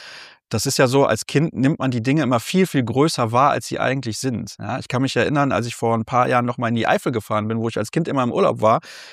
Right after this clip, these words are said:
da hab ich als Kind immer gedacht, „Boah, das ist ja alles so weit und was für ein Fußmarsch von einem Ort in den anderen.“ Und dann kommst du dahin und denkst dir, „Ah, okay,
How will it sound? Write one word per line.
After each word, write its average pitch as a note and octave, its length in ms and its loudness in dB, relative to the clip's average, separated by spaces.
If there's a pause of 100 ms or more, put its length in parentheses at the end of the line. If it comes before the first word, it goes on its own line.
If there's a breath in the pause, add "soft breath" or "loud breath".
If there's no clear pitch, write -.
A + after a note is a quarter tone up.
da A#2 100 2
hab B2 60 2
ich - 100 2
als G#2 140 2
Kind - 180 2
immer C3 200 4
gedacht, A#2 300 -2
„Boah, C3+ 240 -2
das C3 180 -4
ist - 140 -8
ja C3 140 4
alles B2+ 380 -2 (200)
so C#3+ 480 4
weit E3+ 420 4
und C#3+ 280 -2 (260)
was C#3 460 -2
für - 120 2
ein F#3+ 100 4
Fußmarsch F3 680 2
von D#3+ 160 -2
einem F3 240 2
Ort D#3+ 160 4
in C#3+ 120 -4
den C#3 40 0
anderen.“ G3 380 2 (420 loud breath)
Und C#3+ 60 -2
dann C#3+ 100 4
kommst E3 260 0
du D#3+ 40 2
dahin D3+ 440 4
und D3 460 0
denkst D#3 200 2
dir, C#3 140 4
„Ah, A#2+ 100 6
okay, G#2 340 0